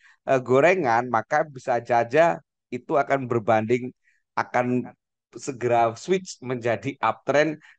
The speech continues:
dalam waktu dekat. Dan kalau ini kita lihat dari, eh, dua puluh sembilan September, maka ini pun kalau ada yang mengatakan uptrend,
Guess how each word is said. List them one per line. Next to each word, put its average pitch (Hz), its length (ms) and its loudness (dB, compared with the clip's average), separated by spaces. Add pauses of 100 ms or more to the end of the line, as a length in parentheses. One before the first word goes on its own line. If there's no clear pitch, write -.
dalam 113 240 2
waktu 110 260 -4
dekat. 101 400 -2
Dan 120 160 0
kalau 127 240 2
ini 123 320 -2 (480)
kita - 320 0
lihat 123 240 2
dari, 123 560 2
eh, 117 840 2 (340)
dua 123 140 2
puluh 123 40 -2
sembilan 120 400 -2
September, 139 560 0
maka 131 400 -2
ini 123 240 -4
pun 180 240 0
kalau 127 160 2
ada 113 160 2
yang 117 160 -2
mengatakan 113 400 -2
uptrend, 180 560 -2